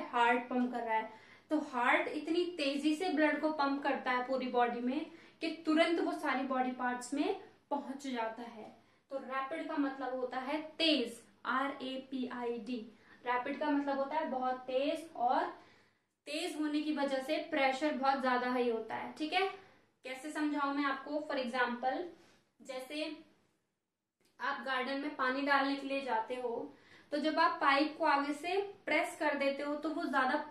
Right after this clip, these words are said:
pressure से जाता है ना। ठीक है, Same यही चीज है। और tap जितनी ज्यादा तेजी से खुलेगी उतनी तेजी से पानी निकलता है, right? तो heart भी कुछ ऐसे ही काम करता है, आपके blood को एकदम से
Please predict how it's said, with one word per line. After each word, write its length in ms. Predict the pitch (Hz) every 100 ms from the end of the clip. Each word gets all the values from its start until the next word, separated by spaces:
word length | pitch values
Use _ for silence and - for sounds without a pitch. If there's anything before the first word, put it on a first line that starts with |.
| -
pressure 460 | 285 285 277 359 349
से 180 | 370 349
जाता 360 | 285 262 262
है 120 | 254 285
ना। 140 | 403 - - - - _ -
ठीक 160 | 294
है, 100 | 403 415 415 -
Same 420 | - 381 370 370
यही 200 | 320 277
चीज 320 | 254 269 247
है। 120 | 233 240 - - -
और 80 | 285
tap 280 | 294 302 339
जितनी 300 | 320 320 339
ज्यादा 280 | 285 254 285 302
तेजी 280 | 302 302 302
से 120 | 330
खुलेगी 380 | 311 294 285 302
उतनी 280 | - 285
तेजी 320 | 302 302 294 294
से 100 | 311
पानी 240 | 311 302
निकलता 420 | 302 294 294 285 294
है, 100 | 294 - - _ 254
right? 340 | 294 370 - - - -
तो 160 | 359 453 - -
heart 340 | 254 262 -
भी 100 | 339
कुछ 160 | 349 349
ऐसे 220 | 311 339
ही 80 | 330
काम 240 | 320 302 294
करता 280 | 285 -
है, 140 | 294 302
आपके 240 | 294 320
blood 320 | 240 269 269 311
को 60 |
एकदम 360 | 302 - 285 302
से 120 | 339